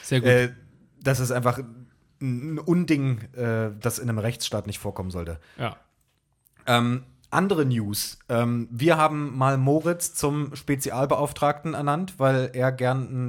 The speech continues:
Speaker 2: ein Spezi-Ranking machen sollte. Moritz
Speaker 1: Ja.
Speaker 2: ist verschwunden. Wir wissen es nicht. Wir hoffen,
Speaker 1: Nein.
Speaker 2: äh, es geht ihm gut.
Speaker 1: Moritz.
Speaker 2: Ähm,
Speaker 1: Immer noch, ne? Er
Speaker 2: ja, also
Speaker 1: War doch
Speaker 2: wir wissen
Speaker 1: auch
Speaker 2: es nicht.
Speaker 1: letzte
Speaker 2: Und
Speaker 1: Woche
Speaker 2: jetzt
Speaker 1: schon
Speaker 2: gab's quasi
Speaker 1: verschwunden.
Speaker 2: auch so einen Putsch.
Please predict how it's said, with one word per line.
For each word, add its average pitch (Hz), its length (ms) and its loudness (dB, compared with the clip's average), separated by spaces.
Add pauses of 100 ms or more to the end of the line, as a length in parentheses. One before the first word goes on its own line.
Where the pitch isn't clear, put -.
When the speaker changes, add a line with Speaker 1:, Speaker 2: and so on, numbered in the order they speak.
Speaker 2:
ein - 100 -20
Spezi-Ranking 117 680 -2
machen 117 200 -2
sollte. 139 180 0
Moritz 156 260 4
Speaker 1:
Ja. 135 60 4
Speaker 2:
ist 120 100 2
verschwunden. 147 800 2
Wir 120 120 -4
wissen 135 200 0
es 127 100 -4
nicht. 104 160 -6
Wir 120 100 4
hoffen, 139 280 2
Speaker 1:
Nein. 110 360 6
Speaker 2:
äh, 98 340 -8
es 127 140 -2
geht 135 160 0
ihm 127 120 2
gut. 147 320 2 (340)
Speaker 1:
Moritz. 131 400 6
Speaker 2:
Ähm, 131 240 -2 (380)
Speaker 1:
Immer 214 220 10
noch, 110 220 4
ne? 151 200 6
Er 127 380 2 (560)
Speaker 2:
ja, 175 420 2
also 139 200 0
Speaker 1:
War 139 100 2
doch - 40 -18 (180)
Speaker 2:
wir 127 100 4
wissen 135 40 6
Speaker 1:
auch 135 80 6
Speaker 2:
es 120 60 8
nicht. 147 160 8
Speaker 1:
letzte - 160 4
Speaker 2:
Und - 60 8
Speaker 1:
Woche 123 80 6
Speaker 2:
jetzt 123 80 2
Speaker 1:
schon 151 80 8
Speaker 2:
gab's 139 200 4
quasi 156 300 4
Speaker 1:
verschwunden. 156 180 4
Speaker 2:
auch - 40 -8
so 170 100 0
einen 147 160 -4
Putsch. - 360 -4